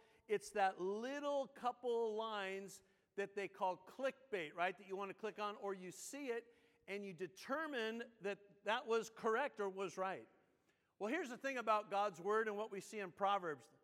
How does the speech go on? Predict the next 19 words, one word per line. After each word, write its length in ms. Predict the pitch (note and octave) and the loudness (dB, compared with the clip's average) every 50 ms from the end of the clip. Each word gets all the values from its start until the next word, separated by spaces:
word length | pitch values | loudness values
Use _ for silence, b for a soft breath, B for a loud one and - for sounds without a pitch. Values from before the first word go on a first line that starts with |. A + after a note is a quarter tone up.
| _ _ - | _ _ -4
Proverbs 520 | - A#3+ D#4 F4+ F4 F4+ D#4 B3+ F3+ - - | -2 0 0 0 0 -2 -2 -4 -4 -6 -2
are 340 | - G3+ G3+ G3 F#3+ F3+ E3 - - - - | 2 4 6 6 6 4 2 -4 -18 -20 -20
short 380 | - - - B3+ C4 C4+ D#4+ | -14 -4 0 2 2 2 2
little 220 | A3+ A3 G#3 F#3 - | 0 -2 -2 -2 -4
sentences. 640 | - F#3 E3+ C#3 A#2 - - A2 F2 - - - - _ _ _ _ _ _ b b b b b b b b b b b b - | -6 -6 -6 -6 -8 -16 -20 -20 -20 -20 -20 -20 -20 _ _ _ _ _ _ b b b b b b b b b b b b -2
But 100 | A3 A3+ | -2 -2
it's 180 | A3 A3 - | -2 -6 -8
not 400 | G#3+ A#3+ B3 C4 C#4+ - - D3+ | -4 -2 0 0 0 -2 -6 -14
just 400 | - F#3 A#3+ B3 A#3 - - - - _ - | -10 -6 -4 -2 -2 -4 -6 -14 -16 _ -16
some 300 | - - - B3 A#3 A3+ | -12 -6 -4 -2 -2 -2
idea 300 | G#3+ G#3+ G#3 G3+ A3 G#3 | -2 -4 -4 -2 -2 -4
to 100 | F#3+ F3 | -4 -4
trick 480 | - - - - - - B3 C#4 D4 - _ - F3+ | -8 -12 -16 -14 -10 -8 -6 -6 -6 -6 _ -18 -16
you 340 | F3 F#3 F#3 F#3+ G3+ G#3 F#3+ G3+ - | -12 -10 -8 -6 -6 -8 -10 -10 -12
to 60 | G3 | -14
get 240 | D#3+ C#3+ G3 G3+ G3+ | -8 -4 -4 -4 -2
in 140 | G3+ F#3+ F3+ | -2 -4 -4
the 100 | F3 E3+ | -6 -4
article. 720 | E3 E3 F3+ G3+ G#3+ A3 G#3 - - E3+ D#3 D#3+ D#3+ | -2 0 0 0 0 -4 -8 -6 -4 -4 -4 -4 -6